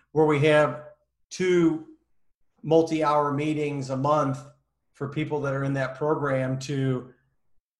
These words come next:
two one-hour meetings a week. And we shifted to emotional support of business owners,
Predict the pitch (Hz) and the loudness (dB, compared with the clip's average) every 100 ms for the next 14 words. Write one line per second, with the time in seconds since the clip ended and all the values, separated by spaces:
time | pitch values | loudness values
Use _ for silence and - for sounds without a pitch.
0 | _ - 175 165 151 151 147 147 139 147 | _ -4 2 4 4 4 4 2 0 -2
1 | 143 143 131 113 143 147 - - _ _ | -2 -4 -6 -6 -4 -6 -8 -18 _ _
2 | - 147 139 - 190 185 156 135 156 147 | -4 -2 -2 0 -2 -2 -4 -4 -4 -2
3 | 143 143 139 - _ _ _ 135 147 156 | -2 -2 -6 -10 _ _ _ 0 4 4
4 | 156 151 143 147 135 156 160 156 151 - | 4 0 0 -4 -6 -2 2 2 2 -2
5 | 139 135 160 143 156 143 151 151 147 147 | -2 -2 -4 -4 -4 -4 -2 -2 -2 -2
6 | 147 135 - | -4 -8 -16